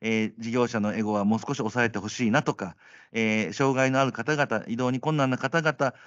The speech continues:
を後回しにしてるのがちょっと見えすぎてちゃいけないなとか、日本語難しいんですが、えっと、き-、今日の午前中もそうですが、今日午前中の山手線に関してはいろいろ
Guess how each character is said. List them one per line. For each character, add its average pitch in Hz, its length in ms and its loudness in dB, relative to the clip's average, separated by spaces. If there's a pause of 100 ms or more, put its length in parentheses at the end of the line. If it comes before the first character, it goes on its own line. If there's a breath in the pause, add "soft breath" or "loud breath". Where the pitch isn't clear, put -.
を 156 220 2
後 160 160 0
回 165 220 4
し 139 100 -8
に 139 80 0
し 127 60 -6
て 143 120 0
る 135 120 -2
の 123 100 2
が 117 80 0
ち 143 100 -4
ょ 139 40 -4
っ - 20 -6
と 113 140 -2
見 107 120 4
え 117 60 4
す 117 160 -4
ぎ 113 140 -2
て 95 260 0 (240 loud breath)
ち - 60 -4
ゃ 110 40 2
い 95 60 2
け 113 140 2
な 110 120 6
い 101 60 6
な 123 140 6
と 113 100 -2
か、 - 180 -12
日 92 100 -6
本 104 100 0
語 95 100 -2
難 95 160 -2 (120)
し - 80 -10
い 117 40 2
ん 98 40 2
で 73 60 -2
す - 120 -14
が、 101 180 2 (340 loud breath)
え 120 80 4
っ 113 40 0
と、 120 360 8
き-、 117 220 -10
今 175 120 8
日 131 80 6
の - 20 0 (140)
午 135 120 2
前 156 160 6
中 156 180 0
も 147 100 2
そ 147 160 0
う - 20 -2
で 117 80 0
す 127 120 -8
が、 135 220 0 (180)
今 180 120 2
日 113 40 -2
午 113 120 -2
前 139 160 -2
中 147 260 -2
の 143 140 0
山 139 180 0 (100)
手 - 60 -12
線 143 160 -4
に 139 80 -4
関 139 160 2
し - 60 -12
て 110 80 0
は 95 60 0
い 76 100 -4
ろ 117 160 2
い - 20 2
ろ 117 220 4